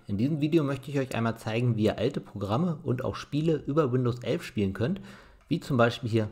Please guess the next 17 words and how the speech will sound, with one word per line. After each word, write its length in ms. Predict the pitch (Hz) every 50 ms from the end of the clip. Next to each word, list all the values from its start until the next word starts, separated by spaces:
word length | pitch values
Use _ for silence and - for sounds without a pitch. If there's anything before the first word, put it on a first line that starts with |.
| - -
fifa 300 | - 123 120 127 113 -
Zocker 240 | - 110 - - 82
achtundneunzig. 580 | 82 - - 92 90 101 117 165 165 180 139
Das 180 | - - - -
ist 140 | 120 - -
damals 300 | 110 104 104 104 - -
für 100 | - 98
fifa 320 | - - 131 123 113 101
fünfundneunzig, 640 | - - 135 160 170 147 131 123 120 120 120 - 95
äh, 60 | 90
für 360 | - - 104 90 85 87 92 95
Windows 300 | 107 139 170 165 131 -
fünfundneunzig 600 | - 135 123 120 110 107 104 101 - 110 95 -
und 140 | - 101 92
Windows 260 | 98 95 95 95 -
achtundneunzig 600 | - 107 - - - 113 107 101 101 98 - -
konzipiert 580 | - - 101 98 - 95 - - - 151 156